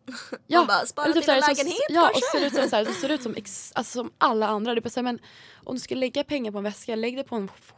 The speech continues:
Speaker 2: skitnice väska."
Speaker 1: Mm.
Speaker 2: Inte, alltså gud, jag blir verkligen provocerad.
Speaker 1: Ja, nej, jag lägger inga värderingar i vad folk köper, men jag tänker mest så här, det är ju som många gör är att, att spendera upp sina pengar istället för att spara.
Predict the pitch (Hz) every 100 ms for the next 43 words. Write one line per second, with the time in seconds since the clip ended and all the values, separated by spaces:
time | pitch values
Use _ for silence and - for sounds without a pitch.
0 | - 311 262 185 - 208 269 349 - 202
1 | 196 - - - _ _ _ - 202 190
2 | 240 - 247 233 226 196 208 220 196 -
3 | - _ _ 196 196 - 285 - 214 226
4 | 233 233 226 240 262 247 190 180 170 170
5 | 170 165 170 170 165 165 165 - 226 196
6 | - 175 175 180 196 196 170 170 165 139
7 | 170 180 175 165 - 180 175 170 196 185
8 | 165 160 151 - - _ _ _ _ _
9 | - - - 170 165 165 226 - 175 -
10 | 156 - - - 151 - - 196 175 180